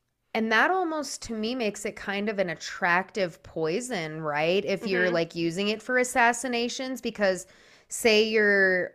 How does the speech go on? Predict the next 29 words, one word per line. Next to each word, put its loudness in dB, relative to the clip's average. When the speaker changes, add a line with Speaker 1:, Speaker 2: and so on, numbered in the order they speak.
Speaker 1:
on 4
the 0
bus 2
or 2
the -2
street -4
and -4
then -2
you -2
get 4
that 4
prick 2
and -6
you're -2
like, -4
"Ow, 2
that -10
fucking -10
hurt. -6
What's -4
weird?" -2
Like, 2
if -2
you 0
got 4
immediately 0
sick -4
right 4
away -2